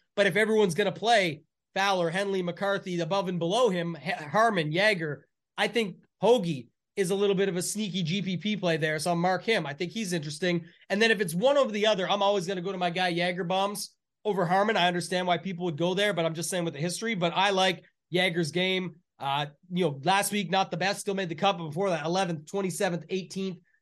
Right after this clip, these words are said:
The stats look great. So he's another guy in this eight K range that stands out for me. Then after that, I kinda really like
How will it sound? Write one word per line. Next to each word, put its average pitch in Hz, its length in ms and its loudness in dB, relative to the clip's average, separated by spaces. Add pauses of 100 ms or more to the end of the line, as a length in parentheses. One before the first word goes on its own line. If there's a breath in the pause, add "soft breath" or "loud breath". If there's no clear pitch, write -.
The 165 60 -2
stats 196 420 0
look 175 160 -4
great. 175 320 4
So 175 120 -2
he's 180 160 0
another 185 320 2
guy 156 380 0 (220)
in 190 100 -4
this 175 160 -2
eight 175 160 -2
K 170 140 0
range 156 280 -2
that 151 80 -10
stands 165 300 -2
out 170 160 2
for 185 60 -6
me. 196 80 0
Then 190 180 2
after 180 240 0
that, 170 200 0
I 156 40 -4
kinda 175 240 -4
really 165 240 -2
like 156 320 -2